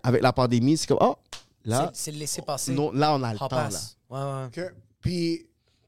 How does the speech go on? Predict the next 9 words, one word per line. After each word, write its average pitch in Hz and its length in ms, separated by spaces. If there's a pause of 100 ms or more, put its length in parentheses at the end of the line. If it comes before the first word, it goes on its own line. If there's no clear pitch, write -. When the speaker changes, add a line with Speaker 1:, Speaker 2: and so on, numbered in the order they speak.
(760)
Speaker 3:
en 165 160
tant 214 200
que 214 140
role 170 420
models 160 560
pour, 135 240
euh, 120 260 (680)
parce - 140
que, 165 200